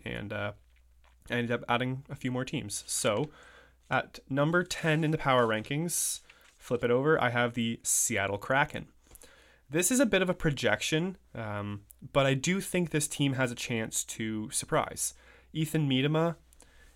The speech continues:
if you look at his stats from Windsor, not from Kingston, if he has m-, a, a similar production rate that he had in, uh, in Windsor, there could be, you know, he could be around six points per game, maybe seven points per game.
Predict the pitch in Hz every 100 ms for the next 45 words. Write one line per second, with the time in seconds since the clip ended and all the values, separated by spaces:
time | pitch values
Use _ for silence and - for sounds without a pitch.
0 | _ - - 139 127 143 160 147 151 -
1 | 135 127 127 - 123 113 107 110 117 127
2 | 147 143 117 117 110 104 - 113 - 143
3 | 147 147 131 - 120 131 143 139 123 120
4 | - _ 117 - 107 - 127 123 120 131
5 | 113 - 123 117 117 - - - - 120
6 | 117 120 110 110 110 107 107 101 98 107
7 | 104 107 113 117 - 123 - - 117 127
8 | 113 110 104 98 104 117 110 107 98 98
9 | - 107 - 117 101 - 110 110 117 151
10 | 147 113 104 104 113 - 117 120 113 120
11 | 117 135 123 135 147